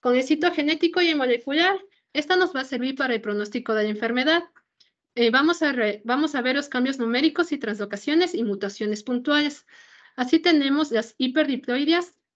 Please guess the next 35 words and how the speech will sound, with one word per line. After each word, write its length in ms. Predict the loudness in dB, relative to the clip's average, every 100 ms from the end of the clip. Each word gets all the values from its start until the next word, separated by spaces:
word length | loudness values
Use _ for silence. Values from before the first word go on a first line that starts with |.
| _ _ 0
que 220 | 2 2
re-, 240 | 0 -2
re-, 260 | 0 -6 -6
eh, 380 | -4 -2 0 0
es 120 | 0 2
cuando 240 | 2 2
presentan 480 | 0 -4 -2 -2 0
más 140 | -2
de 80 | -2
cincuenta 440 | -4 -4 -2 -4
cromosomas. 720 | -4 -6 -6 -4 0 0 0 -8 -20 -20 -18 -8
Este 260 | -2 -2
cuadro 300 | 2 2 2
representa 500 | 0 -2 -4 -4 -4
el 60 | -6
cincuenta 440 | -6 -4 -4 -4
por 120 | -6 -6
ciento 260 | -6 -6 -4
en 160 | -2 2
niños. 440 | 2 2 0 -6 -14 _ _ _ _
Tenemos 380 | -2 2 2 0
como, 220 | -2 -2
por 140 | -2 -4
ejemplo, 320 | -4 -2 0
la 140 | -2
translocación 760 | -2 -4 -4 -6 -6 -4 -2 0
doce 280 | 0 0 -2
veintiuno, 560 | -2 -2 0 0 0
que 200 | -2 -2
es 80 | -2
de 80 | -4
buen 240 | -2 -4
pronóstico. 640 | -2 -2 -2 -4 -8 -10 -20 _ _ _ _ _ _ -20 -20 -20 -20 -2
Las 280 | 0 0 -2
hipodiploideas, 920 | 0 2 0 0 0 2 2 -2 -6